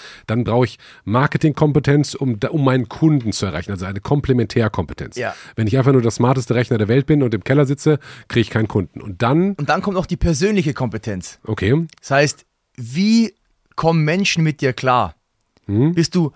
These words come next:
Speaker 2: likable?
Speaker 1: Hm?
Speaker 2: Mögen dich Leute? Kannst du mit denen gut reden? Kannst du mit denen
Speaker 1: Hm?
Speaker 2: gut umgehen?
Speaker 1: Okay, es gibt die Kernkompetenz, dann gibt es die Komplementärkompetenz, die du brauchst, um die Kernkompetenz zu vermarkten.
Speaker 2: Ja, genau.
Speaker 1: Und dann musst du mit Menschen klicken, dann nennen wir es mal People Skills.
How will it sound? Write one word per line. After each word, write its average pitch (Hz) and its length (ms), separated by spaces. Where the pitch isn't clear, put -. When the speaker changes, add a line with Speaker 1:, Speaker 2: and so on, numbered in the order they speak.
Speaker 2:
likable? 127 680
Speaker 1:
Hm? 101 200
Speaker 2:
Mögen 180 320
dich 123 140
Leute? 98 500
Kannst 131 260
du 151 40
mit 139 120
denen 143 100
gut 139 260
reden? 151 300
Kannst 117 220
du 135 40
mit 123 100
denen 135 100
Speaker 1:
Hm? 107 60
Speaker 2:
gut 143 200
umgehen? 117 540
Speaker 1:
Okay, 107 200
es 92 140
gibt 107 180
die 104 100
Kernkompetenz, 175 1120
dann 117 240
gibt 120 200
es 110 120
die - 80
Komplementärkompetenz, 131 1400
die 117 120
du 107 120
brauchst, 104 400
um 110 60
die 92 80
Kernkompetenz 104 580
zu - 80
vermarkten. 123 560
Speaker 2:
Ja, 185 80
genau. 131 400
Speaker 1:
Und 117 180
dann 135 120
musst 156 240
du 151 40
mit 123 160
Menschen 117 380
klicken, 90 280
dann 98 160
nennen 113 140
wir 127 60
es - 80
mal 117 80
People 113 340
Skills. - 500